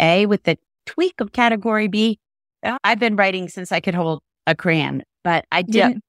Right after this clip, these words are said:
Speaker 1: think about becoming a writer. I didn't think that was a thing people did in the world. It seemed like only magical people did that thing in the world.
Speaker 2: Yeah.
Speaker 1: So my education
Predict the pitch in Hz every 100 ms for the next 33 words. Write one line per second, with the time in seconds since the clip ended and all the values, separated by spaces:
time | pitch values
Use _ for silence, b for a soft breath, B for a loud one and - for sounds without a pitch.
0 | _ - 302 320 196 185 165 170 - 170
1 | 151 147 143 131 127 - 131 - _ _
2 | _ _ - 190 233 220 _ 226 220 208
3 | - 185 185 180 - 170 165 - 170 147
4 | 147 - _ - 147 - - 147 139 127
5 | 123 - - - - _ _ - - 247
6 | 233 254 - 247 240 233 214 214 220 214
7 | 226 208 202 196 185 - 175 151 175 151
8 | 156 151 - 156 156 143 139 254 269 262
9 | 262 247 202 165 185 - _ _ _ _
10 | _ _ _ - - 160 240 233 226 -
11 | 180 175 190 185 240 240 196 214 185 202